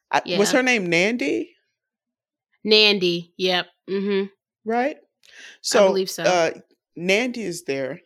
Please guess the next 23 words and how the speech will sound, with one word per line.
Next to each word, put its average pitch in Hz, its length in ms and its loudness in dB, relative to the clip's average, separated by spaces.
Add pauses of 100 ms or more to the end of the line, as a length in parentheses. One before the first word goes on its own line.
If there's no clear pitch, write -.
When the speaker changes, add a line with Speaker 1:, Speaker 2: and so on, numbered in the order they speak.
(140)
Speaker 1:
And 240 220 -4 (140)
I 539 140 -2 (120)
thought 415 220 -2
that 254 120 0
it 220 80 -2
was 180 180 -6
very, 180 640 -2
this 349 220 -4
is 254 160 -8
where 214 140 0
the 180 120 -6
movie 170 260 -6
took 175 300 -12
off - 400 -6 (180)
for 143 160 -8
me. 127 360 -10 (720)
Because 180 480 2
Speaker 2:
Okay. 196 260 -4
Speaker 1:
when 165 180 -6
they 160 240 -6 (100)
get - 300 -6
there, 131 420 -2 (420)
one, 247 540 -4